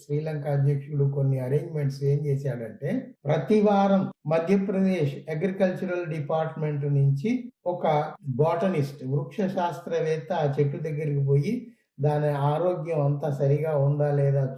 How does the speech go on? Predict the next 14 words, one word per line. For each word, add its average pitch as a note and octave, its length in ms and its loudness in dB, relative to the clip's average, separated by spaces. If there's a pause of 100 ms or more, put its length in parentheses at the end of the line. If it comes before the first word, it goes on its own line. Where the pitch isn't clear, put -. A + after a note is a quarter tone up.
చూసి - 400 -4 (420)
రావాలి. A#2 640 -4
ఏదన్నా D#3+ 280 2
అవసరమైతే D#3+ 840 0 (520)
మందులు D3+ 380 0
చల్లటము C#3+ 640 2
అట్లాంటివి C3+ 480 -2
ఏమన్నా B2+ 320 -6
ఉంటే C#3 360 -10
చేయాలి. G#2 320 -8 (220)
అది D3+ 140 2
ఒక C#3 140 2
అరేంజ్‌మెంట్. C3+ 560 2 (280)
తర్వాత F3+ 680 2